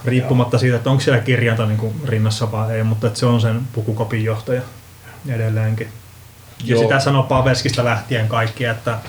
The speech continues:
Speaker 1: ei sitä tarvii niin kuin mitään kirjainta siihen, että tietää, että kuka siellä johtaa sitä orkesteria.
Speaker 3: Joo, kolmisen vuotta sitten juttelin Antti Niemen kanssa, Niemen kanssa tota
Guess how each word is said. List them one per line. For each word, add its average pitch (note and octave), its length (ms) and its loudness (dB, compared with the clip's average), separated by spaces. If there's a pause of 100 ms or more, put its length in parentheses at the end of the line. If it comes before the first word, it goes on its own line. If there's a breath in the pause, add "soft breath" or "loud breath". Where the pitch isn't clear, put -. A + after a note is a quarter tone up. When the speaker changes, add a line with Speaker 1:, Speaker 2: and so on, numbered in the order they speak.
(640)
Speaker 1:
ei C3 140 2
sitä B2 200 0
tarvii A#2+ 440 2
niin A2 160 2
kuin A2+ 160 -4 (840)
mitään B2 360 0
kirjainta A#2 500 0
siihen, A2+ 240 -4
että A2+ 140 -6
tietää, A2 360 -4
että A2+ 100 -6
kuka A#2 240 -4
siellä A2 200 -2
johtaa G#2 400 -6
sitä A#2 200 -6 (200)
orkesteria. A#2 600 -4 (140)
Speaker 3:
Joo, A2+ 280 2
kolmisen A#2 440 2
vuotta A2 240 0
sitten A2+ 260 0
juttelin A2+ 280 2
Antti A2 240 0
Niemen G#2+ 360 2
kanssa, - 300 -4 (420)
Niemen G#2 360 2
kanssa - 180 -8 (100)
tota F2+ 100 -6